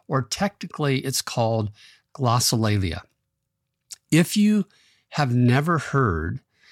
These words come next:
about speaking in tongues in a Christian context, it's a gift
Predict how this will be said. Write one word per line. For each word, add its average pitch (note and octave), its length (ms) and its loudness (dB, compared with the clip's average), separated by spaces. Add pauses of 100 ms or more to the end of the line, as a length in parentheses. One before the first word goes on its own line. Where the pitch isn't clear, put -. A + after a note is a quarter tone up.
(100)
about C3 300 0
speaking E3+ 460 0
in C3+ 100 0
tongues B2 520 -2
in D3+ 340 0
a B2 100 -4
Christian - 520 -4
context, B2 800 -4 (840)
it's E3+ 200 0
a E3 80 0
gift E3 540 -2